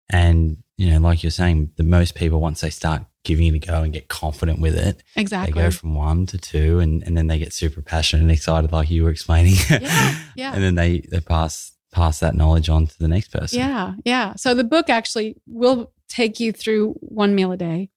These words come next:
Speaker 2: or two meals
Speaker 1: So
Speaker 2: a
Speaker 1: cool.
Speaker 2: day. It will also teach you how to blow up your kitchen <laughs> for those people who wanna do that.
Speaker 1: I've got a few people in my mind that I need to send a copy to. <laughs>
Speaker 2: Good. <laughs>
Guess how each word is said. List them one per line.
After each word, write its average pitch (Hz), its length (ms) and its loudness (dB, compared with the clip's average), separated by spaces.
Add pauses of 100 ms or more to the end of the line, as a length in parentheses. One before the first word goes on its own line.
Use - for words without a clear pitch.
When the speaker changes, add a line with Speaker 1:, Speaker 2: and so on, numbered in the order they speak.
(640)
Speaker 2:
or 233 180 4
two 247 200 -8
meals 202 160 -8
Speaker 1:
So 190 160 0
Speaker 2:
a - 40 0
Speaker 1:
cool. 185 100 -6
Speaker 2:
day. 175 320 -4 (240)
It 220 100 -2
will 220 140 2
also 240 280 2
teach - 400 -6
you 196 80 -2
how 180 280 -4
to 190 240 -4
blow 180 200 -2
up 170 120 -6
your 180 100 -10
kitchen - 380 -14 (400)
<laughs> - 1120 -6
for 202 200 0
those 196 220 2
people 185 360 -4
who 180 120 -2
wanna 170 240 -2
do - 180 -8
that. - 280 -6 (560)
Speaker 1:
I've 82 120 2
got 80 120 2
a - 20 0
few 82 200 0
people 80 340 2
in 82 80 6
my 80 100 6
mind 78 360 4
that 78 100 -2
I 80 80 -2
need 80 240 -2
to 80 240 -6 (240)
send 82 260 2
a 80 60 0
copy 80 280 -4
to. - 240 -6 (240)
<laughs> 190 280 0
Speaker 2:
Good. 180 280 0
<laughs> - 60 -20